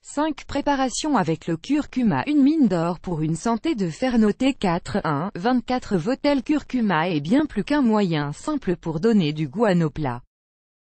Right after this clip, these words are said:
Cette épice traditionnelle de la médecine ayurvédique traditionnelle reste encore à ce jour trop méconnue du grand public pour ses bienfaits pour la santé.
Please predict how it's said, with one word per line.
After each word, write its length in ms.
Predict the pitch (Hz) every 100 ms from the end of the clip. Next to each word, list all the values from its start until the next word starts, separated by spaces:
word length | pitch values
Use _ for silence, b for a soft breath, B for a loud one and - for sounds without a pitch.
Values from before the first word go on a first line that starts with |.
| _
Cette 160 | - 220
épice 340 | 269 - 226
traditionnelle 840 | - - 226 254 - 269 208 165 180
de 80 | 175
la 140 | 147
médecine 440 | 185 262 - 285
ayurvédique 760 | 285 285 220 262 240 214 269 240
traditionnelle 800 | - 277 233 247 220 196 160 139
reste 260 | 160 233 -
encore 380 | 262 - 208 190
à 80 |
ce 180 | 170 196
jour 280 | 190 226 185
trop 180 | - 302
méconnue 440 | 254 - 254 254
du 140 | 196 196
grand 240 | 190 240
public 500 | - 233 254 311 -
pour 200 | - 170
ses 160 | - 147
bienfaits 500 | 175 220 - 160 156
pour 160 | 247
la 140 | 247 240
santé. 480 | - 226 - 156